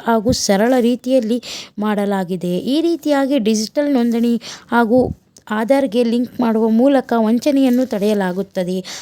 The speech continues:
ಹಾಗೂ ಇದರಿಂದ ದೇಶದ ಖಾತೆಗೆ ಆದಷ್ಟು ಹೆಚ್ಚಿನ ಹಣ ಜಮವಾಗಲಿದೆ. ಎರಡು ಸಾವಿರದ ಇಪ್ಪತ್ತೈದರಲ್ಲಿ ಸರ್ಕಾರ ಆಸ್ತಿಯನ್ನು ನೋಂದಣಿ ಮಾಡುವಲ್ಲಿ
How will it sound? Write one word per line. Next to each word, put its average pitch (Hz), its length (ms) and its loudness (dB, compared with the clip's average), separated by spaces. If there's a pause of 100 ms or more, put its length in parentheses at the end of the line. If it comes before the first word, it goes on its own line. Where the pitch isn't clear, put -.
(140)
ಹಾಗೂ 277 440 -2
ಇದರಿಂದ 254 460 0 (1000)
ದೇಶದ 269 420 0
ಖಾತೆಗೆ 240 840 0 (220)
ಆದಷ್ಟು 233 460 -2
ಹೆಚ್ಚಿನ 269 400 0
ಹಣ 220 240 0 (640)
ಜಮವಾಗಲಿದೆ. 220 1000 2 (300)
ಎರಡು 269 200 -2
ಸಾವಿರದ 320 260 0
ಇಪ್ಪತ್ತೈದರಲ್ಲಿ 262 920 0
ಸರ್ಕಾರ 233 500 -4 (220)
ಆಸ್ತಿಯನ್ನು 247 760 -2 (1160)
ನೋಂದಣಿ 254 440 6
ಮಾಡುವಲ್ಲಿ 220 800 2